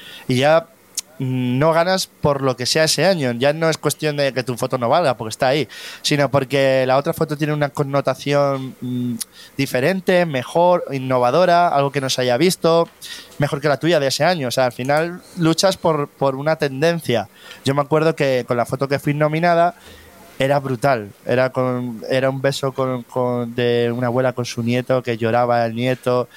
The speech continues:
Era preciosa. Y recuerdo que el compañero que la ganó, muy merecida, era,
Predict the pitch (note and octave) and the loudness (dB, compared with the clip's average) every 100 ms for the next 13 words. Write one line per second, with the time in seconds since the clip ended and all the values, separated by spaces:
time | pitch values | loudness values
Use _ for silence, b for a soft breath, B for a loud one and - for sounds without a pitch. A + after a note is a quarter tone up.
0 | B B B - B2+ B2+ B2+ - C#3 D3 | B B B -4 -2 0 -4 -2 0 2
1 | D3+ - B B - - C3+ C3+ B2+ B2 | 0 -2 B B -18 -2 0 2 2 0
2 | A#2+ B2 A#2+ C3 D3+ C#3+ C#3+ C#3+ D3 D3+ | 0 -2 -2 0 0 0 0 -2 0 0
3 | C3+ B2+ C#3+ B2 D#3 D3 C3 A#2 C#3 D3+ | 0 0 -2 -2 -2 0 0 0 0 2
4 | A3 - B B B B - C#3+ D3 D#3 | 0 -4 B B B B -2 2 4 4